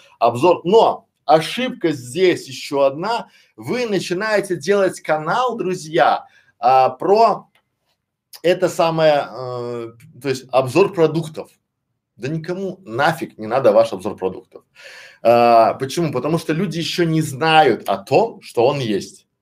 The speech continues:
И люди даже не понимают, что можно сделать йогурт вкусный в домашних условиях. И если вы будете им продавать этот самый йогурт в домашних условиях,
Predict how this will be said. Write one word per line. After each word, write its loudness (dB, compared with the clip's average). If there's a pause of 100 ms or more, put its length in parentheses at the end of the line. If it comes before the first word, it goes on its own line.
(580)
И 2
люди -2
даже 2
не 2
понимают, 0
что -2
можно -2
сделать 0
йогурт 0
вкусный -8 (400)
в -18
домашних 0
условиях. -6 (640)
И -4
если 2
вы 4
будете 2
им 0
продавать 4
этот -4
самый 0
йогурт 2
в -10
домашних -2
условиях, -4